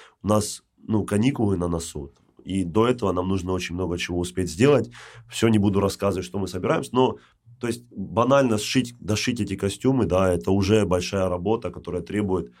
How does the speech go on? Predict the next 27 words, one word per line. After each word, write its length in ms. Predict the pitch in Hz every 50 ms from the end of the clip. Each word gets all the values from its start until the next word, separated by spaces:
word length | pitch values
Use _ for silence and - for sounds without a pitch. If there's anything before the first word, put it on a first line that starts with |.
| _ _ _ _ _ _ _
там, 120 | - 85 82 _
тебе 200 | - 87 90 95
нужно 280 | 98 101 95 92 98 92
объездить 460 | 90 90 95 107 107 95 85 85 -
все 160 | - - 107
магазины 440 | 101 98 95 87 95 85 90 90 90
тканей 440 | 87 - - - 104 101 92 90 90
Ростова 520 | 87 90 90 90 - 107 110 107 95 92 87
и, 600 | 82 85 85 85 82 82 82 82 85 85 - - - - - - - _
там, 160 | - 69 71
спланировать 680 | 73 - _ - 90 95 98 98 101 101 92 87 80 80
все 160 | - - 82
это, 120 | 82 - -
поехать. 540 | - - - 92 92 90 87 - - - - - - - - - - _
То 100 | - 101
есть 160 | 104 98 - -
это 340 | 120 131 - 147 117 80
одна 260 | 117 107 107 113 104 98
из 100 | 87 -
деятельностей. 580 | 90 98 90 - - 78 78 73 - - 85
Таких 240 | - 98 107 127 107
деятельностей 480 | 98 120 127 120 107 98 92 90 - 101
очень 240 | 101 95 - - 92
много 320 | 95 101 110 113 110 95 87
для 160 | 78 85 90
развития 440 | 87 92 87 92 107 110 - 92 87
коллектива, 600 | 87 92 90 92 90 - - 135 135 127 107 98